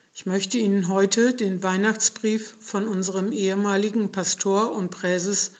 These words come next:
Pastor Hermann Hinse, vorlesen. Lechten im Advent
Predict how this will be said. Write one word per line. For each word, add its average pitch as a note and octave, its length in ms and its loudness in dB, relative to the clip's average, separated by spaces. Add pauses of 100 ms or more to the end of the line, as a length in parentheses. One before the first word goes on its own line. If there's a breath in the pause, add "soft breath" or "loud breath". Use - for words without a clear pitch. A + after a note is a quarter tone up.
Pastor G#3 400 2
Hermann F#3 400 0
Hinse, F#3 480 2 (120)
vorlesen. E3 760 -2 (1300 soft breath)
Lechten A3+ 880 4
im A3 260 2
Advent G3 640 2